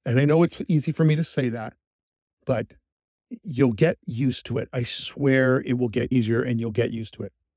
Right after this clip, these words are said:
So when we're talking about marketing, this is difficult because many times we are much better at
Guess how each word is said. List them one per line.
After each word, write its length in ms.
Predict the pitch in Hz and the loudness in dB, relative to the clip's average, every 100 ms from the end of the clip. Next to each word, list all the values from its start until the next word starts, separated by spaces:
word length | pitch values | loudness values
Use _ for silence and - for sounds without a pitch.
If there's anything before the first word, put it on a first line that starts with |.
| _ _ | _ _
So 180 | - 175 | 4 6
when 200 | 185 196 | 8 8
we're 100 | 185 | 6
talking 420 | - 240 - 233 | 6 0 6 6
about 260 | 151 123 | 6 0
marketing, 480 | 120 117 104 127 127 _ _ _ | -2 -6 -6 -8 -10 _ _ _
this 500 | 185 139 165 170 - - | -8 2 2 2 -4 -4
is 480 | 170 143 135 123 - _ _ - - | 0 2 2 -2 -10 _ _ -20 2
difficult 580 | 202 - 202 208 208 185 | 2 2 0 2 0 0
because 640 | 170 - 156 143 139 - | -4 0 0 2 0 -2
many 360 | 160 143 165 190 | 0 2 4 4
times 360 | - 151 135 | 2 0 0
we 260 | 156 135 151 | 0 0 2
are 80 | 135 | 4
much 340 | 131 139 - | 2 0 -2
better 340 | - 135 135 - | -2 0 0 0
at 300 | 127 117 | -4 -4